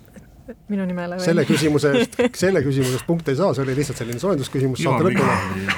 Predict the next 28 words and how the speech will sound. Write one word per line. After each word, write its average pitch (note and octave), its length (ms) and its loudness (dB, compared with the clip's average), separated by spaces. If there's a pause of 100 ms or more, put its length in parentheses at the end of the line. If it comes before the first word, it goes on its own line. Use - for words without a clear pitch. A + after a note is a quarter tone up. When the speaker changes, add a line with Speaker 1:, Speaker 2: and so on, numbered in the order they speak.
Speaker 2:
See F3+ 180 0
oli E3 160 4
Ivar D#3 260 2
Vigla. C3 300 0 (260)
Speaker 1:
Okei. F3+ 260 -10 (160)
Speaker 2:
Soovitan C3 480 -4
Speaker 1:
Ei B2 40 -2
tea. B2+ 40 -2
Speaker 2:
kõigil C3 260 2
kuulata C#3+ 400 2 (180)
legendaarse B2 680 -4 (640)
ajakirjaniku A#2+ 840 -2 (680)
vokaalset C3+ 580 0
esitust. - 440 -4 (420)
On D#3 200 2
üsna C#3 240 2
koomiline A#2+ 540 0
ja A#2 200 -4
nostalgiline. G#2+ 600 -6 (680)
Aga F#3 260 0 (300)
tänased C3+ 640 -2
küsimused B2+ 680 -2
teema B2+ 260 0
valdkonnas A#2 380 -4
Soome, C3 260 0
Soome, D#3+ 320 2
perkele B2 400 -4
Soome D3 360 2